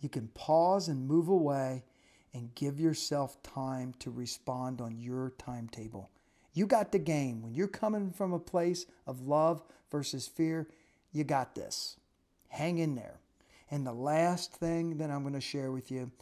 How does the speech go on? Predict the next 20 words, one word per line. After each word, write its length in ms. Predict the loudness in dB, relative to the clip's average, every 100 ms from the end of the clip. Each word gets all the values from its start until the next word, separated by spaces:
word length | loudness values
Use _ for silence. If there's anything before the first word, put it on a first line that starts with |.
| -20 _ _
that 160 | -8 -6
is 160 | -4
so 420 | -4 -2 -2 0
important, 440 | -2 -4 -6 -8 -10 _ _ _ -12
and 120 | -10
I've 120 | -8
seen 300 | -6 -4 -2
this 160 | -2 -4
happen. 360 | -4 -4 -4 -6
I 120 | -4
did 220 | -2 -2
it 100 | -2
for 180 | -2 2
a 80 | 2
while. 440 | 4 2 2 -2 -8 _ -14
I 100 | -8
don't 200 | -8 -6
do 180 | -4 -2
it 80 | -2
anymore 640 | -4 -4 -4 -2 -2 -4